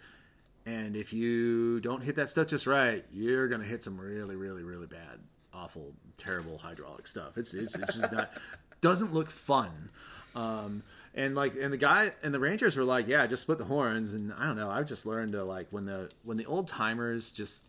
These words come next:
tell you to do something, they all do something the same thing. Just try it. Like, like, there's a reason. They've figured, they've, they've, they've figured out,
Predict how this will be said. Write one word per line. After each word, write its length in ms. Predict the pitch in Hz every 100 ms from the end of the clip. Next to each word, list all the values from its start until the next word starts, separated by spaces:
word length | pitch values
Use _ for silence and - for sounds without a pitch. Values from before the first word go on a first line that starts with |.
| _
tell 220 | - 107 107
you 120 | 107
to 60 |
do 220 | 90 92 101
something, 260 | 110 101
they 100 | 92
all 180 | 92 98
do 200 | 85 92
something 320 | - 98 98
the 60 | 92
same 300 | - 92 90
thing. 300 | 90 90 95
Just 180 | 113 -
try 320 | - 82 87
it. 240 | 98 -
Like, 340 | 110 95 98 - - - - - -
like, 160 | 101 98
there's 160 | 120 113
a 60 |
reason. 360 | 107 104 101 107
They've 200 | 107 120
figured, 340 | 123 110 107
they've, 260 | 143 156 151 -
they've, 260 | 170 151
they've 180 | 165 160
figured 320 | 156 165 143
out, 320 | 127 120 113